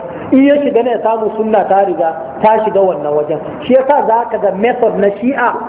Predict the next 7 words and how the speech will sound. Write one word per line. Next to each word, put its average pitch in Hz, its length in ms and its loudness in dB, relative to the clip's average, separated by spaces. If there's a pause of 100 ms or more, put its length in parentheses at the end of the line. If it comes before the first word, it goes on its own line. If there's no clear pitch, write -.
(560)
ƙauyuka 330 600 2 (140)
suke 269 220 -2
zuwa 277 220 0 (120)
can - 200 -2
su 269 100 -2
taro 208 340 2
jahilai. 147 500 -4